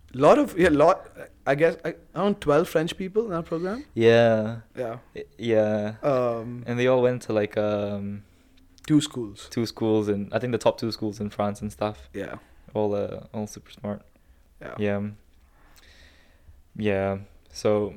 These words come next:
Speaker 2: do you like the, like, do you like the U S in general? I guess you must like it if you've been here for, like, four, <laughs> or, like, verging on five years.
Speaker 1: Um, it's a good question. I've,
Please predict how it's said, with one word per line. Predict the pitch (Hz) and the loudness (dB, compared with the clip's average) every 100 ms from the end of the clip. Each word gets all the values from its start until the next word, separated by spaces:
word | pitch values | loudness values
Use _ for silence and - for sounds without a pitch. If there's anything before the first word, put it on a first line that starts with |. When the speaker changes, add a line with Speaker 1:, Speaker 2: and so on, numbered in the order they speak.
| 117 - - _ _ - - - _ _ _ - | -16 -20 -20 _ _ -20 -20 -20 _ _ _ -14
Speaker 2:
do | 113 | -2
you | 135 170 | 0 2
like | 180 196 - | 2 0 -4
the, | 131 131 123 | -4 -2 -2
like, | 110 107 104 - - - | 0 -2 -4 -12 -20 -4
do | 139 | -2
you | |
like | 160 202 | 0 -2
the | 127 | 0
U | 127 | 0
S | 127 | 2
in | 123 | 0
general? | 110 120 127 135 - | 4 6 4 2 -4
I | - | -2
guess | 147 180 - - | -2 -2 -8 -14
you | 113 117 | -6 0
must | 113 110 | 2 2
like | 110 107 | 0 -2
it | 113 107 | -4 -6
if | 107 | -8
you've | 104 | -6
been | 107 104 | -4 -4
here | 104 | -4
for, | - | -6
like, | 104 101 - _ _ _ - _ - - - - | -8 -10 -14 _ _ _ -20 _ -20 -20 -20 -20
four, | - - 113 110 | -8 0 2 4
<laughs> | 104 | 2
or, | 143 135 - - 208 - - 254 285 226 220 - - - 87 92 - - | 4 6 8 8 6 2 -4 -2 0 0 -2 -8 -16 -16 -14 -8 -8 -6
like, | 110 104 | -6 -2
verging | 107 107 107 | 0 0 0
on | 101 | -2
five | - 104 101 | 2 2 2
years. | 101 107 - - - - | -2 -4 -8 -14 -12 -4
Speaker 1:
Um, | 143 135 127 123 120 - - - - - - - - - | 4 6 4 2 -6 -12 -18 -16 -16 -16 -16 -20 -20 -18
it's | - 120 | -16 -8
a | |
good | 131 143 | -6 -4
question. | - - - 113 117 - | -4 -4 -10 -14 -14 -4
I've, | 127 123 | 0 -2